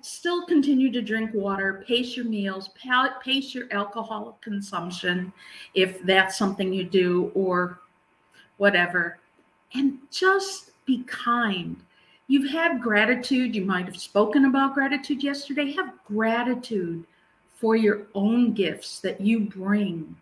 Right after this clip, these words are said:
to the world. That is so important. Have gratitude. In fact, anybody in our listening audience, take a deep breath in, go, <sighs> right.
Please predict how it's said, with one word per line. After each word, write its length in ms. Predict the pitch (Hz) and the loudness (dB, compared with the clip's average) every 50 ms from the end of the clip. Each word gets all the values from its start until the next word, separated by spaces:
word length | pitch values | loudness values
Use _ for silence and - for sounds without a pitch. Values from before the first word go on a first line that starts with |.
| _ _ _ _ _ _ _ | _ _ _ _ _ _ _
to 200 | - - 208 185 | -6 -4 -2 -2
the 100 | 180 175 165 | 0 -2 -4
world. 600 | 160 165 160 156 156 139 131 - - - - _ _ _ _ _ _ _ _ _ _ _ _ 214 | -4 -8 -8 -8 -8 -12 -14 -16 -20 -20 -20 _ _ _ _ _ _ _ _ _ _ _ _ -6
That 420 | 202 277 294 330 381 381 370 - - - | -4 -4 0 2 2 2 2 0 -2 2
is 260 | 277 269 233 - - - | 2 2 2 2 -2 -4
so 720 | - - - - - - 220 220 214 208 196 202 208 202 | -4 -4 -4 -4 0 2 4 6 6 6 6 6 4 2
important. 840 | - 185 190 180 - - - 170 170 - - - 175 165 165 160 - _ _ _ _ _ _ _ _ - | 0 -2 -4 -4 -6 -6 -6 -6 -4 -6 -6 -8 -10 -10 -10 -12 -14 _ _ _ _ _ _ _ _ 4
Have 240 | 392 415 403 - | 6 6 6 4
gratitude. 680 | - 330 330 359 359 392 381 - - 339 - - - - - - - | 4 6 6 6 6 6 4 6 4 4 4 2 -4 -10 -8 0 0
In 140 | 269 262 - | 0 2 4
fact, 380 | 381 359 330 277 262 - - - - _ _ _ | 4 4 4 4 2 -2 -8 -16 -20 _ _ _
anybody 520 | 294 349 392 392 381 294 330 320 311 302 285 | 2 4 4 4 4 4 6 8 8 8 8
in 100 | 269 269 | 10 10
our 180 | 254 240 240 | 8 8 8
listening 400 | 247 233 233 - - 233 220 220 | 8 6 4 4 0 2 4 4
audience, 580 | 214 208 208 208 214 214 202 202 196 202 - - | 4 4 4 4 4 2 2 0 0 -4 -8 -12
take 260 | - 349 427 427 - | -8 -8 -8 -6 -4
a 60 | 262 | -6
deep 320 | 202 - 226 220 220 - - | -4 -4 -6 -8 -8 -8 -4
breath 280 | 220 214 208 208 - | -4 -4 -4 -2 -4
in, 200 | 226 214 208 208 | -4 -2 -2 -2
go, 340 | 202 208 202 190 190 196 196 - _ _ _ _ _ _ _ _ _ _ _ _ _ _ _ _ _ _ _ _ _ _ _ _ _ | -2 -2 -4 -6 -8 -12 -18 -20 _ _ _ _ _ _ _ _ _ _ _ _ _ _ _ _ _ _ _ _ _ _ _ _ _
<sighs> 3250 | _ - - - - - - - - - - - - - - - - - - - - - - _ _ _ _ _ _ _ _ _ _ _ _ _ _ _ _ _ _ _ _ _ _ _ _ _ _ _ _ _ _ _ _ _ _ _ _ _ _ _ _ _ _ _ _ | _ -16 -14 -12 -12 -12 -12 -12 -14 -14 -16 -18 -18 -18 -18 -18 -18 -20 -20 -20 -20 -20 -20 _ _ _ _ _ _ _ _ _ _ _ _ _ _ _ _ _ _ _ _ _ _ _ _ _ _ _ _ _ _ _ _ _ _ _ _ _ _ _ _ _ _ _ _
right. 560 | 196 185 196 185 175 170 - - - - - | -4 0 2 2 2 0 -2 -6 -10 -16 -20